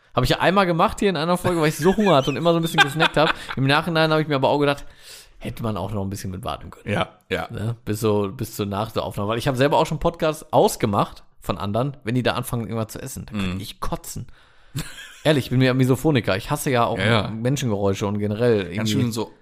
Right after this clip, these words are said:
Speaker 2: auch so Atemgeräusche.
Speaker 1: Boah.
Speaker 2: Oder also
Speaker 1: Ga-, äh, ganz
Speaker 2: so.
Speaker 1: kurz, so, das hier liebe ich am meisten. <laughs> Boah, ey, da, da werd ich so aggressiv.
Speaker 2: Ja,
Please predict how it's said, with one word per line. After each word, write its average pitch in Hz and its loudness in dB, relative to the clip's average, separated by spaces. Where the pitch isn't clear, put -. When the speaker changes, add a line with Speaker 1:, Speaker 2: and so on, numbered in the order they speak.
Speaker 2:
auch 110 -8
so - -8
Atemgeräusche. 87 -8
Speaker 1:
Boah. 85 -8
Speaker 2:
Oder 98 -2
also 101 -6
Speaker 1:
Ga-, - 2
äh, - -8
ganz 165 2
Speaker 2:
so. - -2
Speaker 1:
kurz, 196 4
so, 151 4
das 143 -2
hier 160 0
liebe 135 4
ich 131 0
am 113 0
meisten. 110 0
<laughs> - -
Boah, - -6
ey, 101 -6
da, 92 -6
da 107 -4
werd 117 -2
ich 104 -8
so 135 0
aggressiv. 131 -2
Speaker 2:
Ja, 101 4